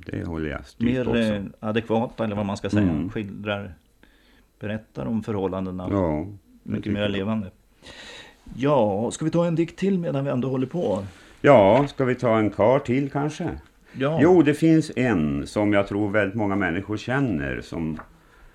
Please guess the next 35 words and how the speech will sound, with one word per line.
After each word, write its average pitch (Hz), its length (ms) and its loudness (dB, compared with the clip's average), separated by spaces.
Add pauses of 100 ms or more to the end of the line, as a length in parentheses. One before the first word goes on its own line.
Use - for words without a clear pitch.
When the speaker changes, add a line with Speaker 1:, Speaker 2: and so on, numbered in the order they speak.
(180)
Speaker 1:
som, 85 560 -2
eh, 80 260 -2 (180)
de 78 280 -6
har 82 120 -6
köpt - 580 -10 (1120)
möbler 101 440 -2
av. 76 160 2
Röön 139 360 2
håller 151 220 2
ju 123 100 0
faktiskt 113 480 -4
på 92 240 -2
att, - 400 -8
eh, 71 180 -2 (760)
leva 95 280 4
upp - 160 2
igen, 76 300 4 (640)
tack 92 200 0
och 92 60 2
lov. 69 240 0
Men 95 180 0
det 107 80 2
har 107 140 -2
varit 123 260 0
en 120 360 2 (140)
dyster 117 340 0
period 85 420 0
när 82 100 0
skola 87 400 0
försvann 82 460 0
och 80 120 -2
posten - 340 0
försvann 71 500 -4
och 67 200 -2
a-, 80 100 0